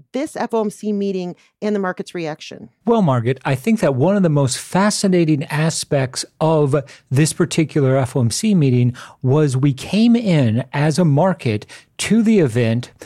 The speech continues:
Speaker 2: expecting that the Fed would follow what we had seen from other global central banks, specifically the Bank of England, as well as the Bank of Canada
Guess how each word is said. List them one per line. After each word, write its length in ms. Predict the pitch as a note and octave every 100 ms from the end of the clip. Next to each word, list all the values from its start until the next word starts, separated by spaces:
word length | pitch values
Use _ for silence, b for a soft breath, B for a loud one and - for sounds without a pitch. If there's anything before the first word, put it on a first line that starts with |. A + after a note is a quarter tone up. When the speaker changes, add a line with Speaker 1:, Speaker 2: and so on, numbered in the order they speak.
| B B
Speaker 2:
expecting 640 | C#3+ - - G#3+ G#3 F#3 C#3
that 180 | B2+
the 100 | C#3+
Fed 460 | B2 - E3+ C#3+ B2+ B B
would 260 | C#3+ C#3 A#2+
follow 440 | - A3 B3 A3+
what 220 | D#3 C3+ C#3
we 120 | C#3
had 200 | C3+ A#2
seen 460 | - C#3 B2 A#2+ B2 B
from 260 | - D3+ C#3+
other 320 | E3+ D#3+ E3
global 420 | B2 C3 A#2+ A#2+
central 380 | - C3 G#2 C3
banks, 480 | A2 F3+ B2+ - -
specifically 960 | - - A2 - E3+ F3 E3+ C#3 C#3+ - -
the 100 | B2+
Bank 280 | C3+ B2 B2+
of 120 | A2
England, 520 | A2+ B2 B2+ D3 D#3+ - B B
as 160 | C#3+ A#2+
well 260 | C3 C3
as 240 | D3 C3 A2
the 100 | C3
Bank 260 | B2+ A#2+
of 120 | A#2+ -
Canada 600 | E3+ F#3+ D#3+ F#2+ G2+